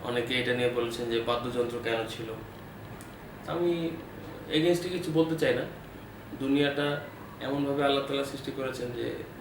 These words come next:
আল্লাহ তাআলার বাধ্য অনুগত যারা থাকবে তারাই actually সফল কাম করবে। তো বাধ্য অনুগত থাকার পরে যদি অন্য কোনো পন্থা যেটা আমাকে খারাপ পথে নিয়ে না যায়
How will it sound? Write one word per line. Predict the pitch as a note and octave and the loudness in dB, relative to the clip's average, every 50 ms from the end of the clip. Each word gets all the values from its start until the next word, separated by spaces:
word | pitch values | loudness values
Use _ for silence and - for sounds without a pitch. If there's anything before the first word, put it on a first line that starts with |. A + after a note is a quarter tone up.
| - - - - - - - - - | -12 -12 -10 -10 -10 -10 -10 -8 -4
আল্লাহ | G2+ A#2 A#2+ A#2+ - | -2 -2 0 0 0
তাআলার | A#2 A#2+ A#2+ A#2+ A#2+ A#2+ - | 0 2 2 4 4 2 2
বাধ্য | - A#2+ A#2+ A#2 A#2 A#2 - B2 | 4 4 4 4 2 0 0 0
অনুগত | B2 A#2+ A#2+ B2 B2 B2 A#2+ A#2+ A#2 A#2 A2+ | 2 2 2 0 0 0 -2 -2 -2 -2 -2
যারা | A2+ A2 A2 A2+ | 0 0 0 0
থাকবে | A#2 - A2+ A2 A2 - A2 A2+ - - - - - - - - - - - - - - - - - - - | 0 -2 -4 -4 -4 -6 -8 -8 -8 -12 -14 -14 -14 -14 -14 -14 -14 -14 -12 -12 -12 -12 -12 -12 -12 -10 -2
তারাই | - A2+ A#2 A#2 A#2+ A#2+ A#2 A#2 | 0 2 4 4 4 4 2 0
actually | A#2 - A#2 A2+ A2 | 0 -2 -2 -2 -2
সফল | A2 A2 G#2+ | -2 -4 -6
কাম | G#2+ G#2+ G#2+ G#2 | -4 -6 -6 -6
করবে। | - - - - - - - - - - - - - - - - - - - - - - - | -8 -8 -10 -10 -10 -10 -12 -12 -12 -14 -14 -14 -14 -14 -12 -12 -12 -12 -14 -14 -14 -10 -8
তো | D#3 D3+ - - - - - | -6 -6 -6 -6 -6 -4 2
বাধ্য | C3+ D3 D3+ D3+ - - D#3+ | 4 4 4 4 4 4 6
অনুগত | E3+ F3 E3+ F3 F3 F3 F3 F3 E3+ E3 E3+ E3 - F3 E3+ E3+ - | 6 8 8 8 6 6 6 6 6 6 4 2 2 2 0 2 2
থাকার | D3+ D3 - D3 D3+ D3+ - | 0 0 2 2 0 2 4
পরে | D3 D3 D3 D3 D3 D3 - - - - - - - - - - - - - C3 | 4 6 6 6 4 2 -2 -8 -10 -12 -12 -12 -12 -12 -14 -14 -12 -10 -8 -6
যদি | B2+ B2+ B2 C3 C3 | -4 -2 0 2 2
অন্য | B2+ B2+ C3 C3+ C3+ C3+ C3+ | 2 2 2 2 0 0 0
কোনো | C#3 C3+ C3+ C3+ C3+ C3+ - | 0 0 2 2 0 0 0
পন্থা | A#2+ B2+ B2+ B2+ - B2 B2 | -2 0 0 0 0 0 2
যেটা | A#2+ A#2+ A#2 - A#2+ A#2+ | 2 0 0 0 0 0
আমাকে | A#2+ A#2+ A#2 A#2 - - | 2 0 0 -2 -4 -4
খারাপ | - B2 A#2+ B2 B2 B2 B2 | 0 2 2 2 2 0 -2
পথে | A#2+ - - A#2+ | -4 -2 -2 -2
নিয়ে | A#2 A#2 A#2+ B2 B2 | -2 0 0 0 0
না | A#2+ A#2+ A#2+ A#2+ | 2 2 2 2
যায় | A#2+ A#2 A2 A2 | 2 0 -2 -4